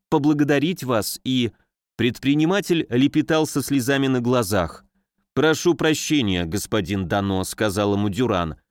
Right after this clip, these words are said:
«Меня ждут, вы должны меня понять». «Да, сударь, да. Прощайте же, до завтра».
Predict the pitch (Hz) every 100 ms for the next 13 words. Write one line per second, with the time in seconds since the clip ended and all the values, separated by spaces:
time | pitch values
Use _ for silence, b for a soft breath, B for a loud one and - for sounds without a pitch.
0 | _ _ _ 98 120 147 151 131 139 151
1 | 110 90 113 117 101 120 117 110 107 110
2 | 110 101 85 - - _ _ - 104 151
3 | 135 101 80 82 71 101 82 - _ _
4 | _ - 151 151 160 143 107 92 73 73
5 | - 92 113 175 160 92 - 80 -